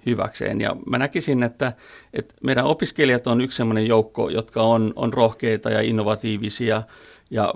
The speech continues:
valmiita erilaisiin kokeiluihin, mutta mä myöskin niin kuin näen heidän palautteestaan, kun tulee kesän jälkeen näistä toimituksista,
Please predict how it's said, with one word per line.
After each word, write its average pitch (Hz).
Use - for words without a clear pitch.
valmiita 127
erilaisiin 113
kokeiluihin, 117
mutta 117
mä 127
myöskin 147
niin 120
kuin 135
näen 135
heidän 127
palautteestaan, 117
kun 113
tulee 117
kesän 113
jälkeen 107
näistä 113
toimituksista, 113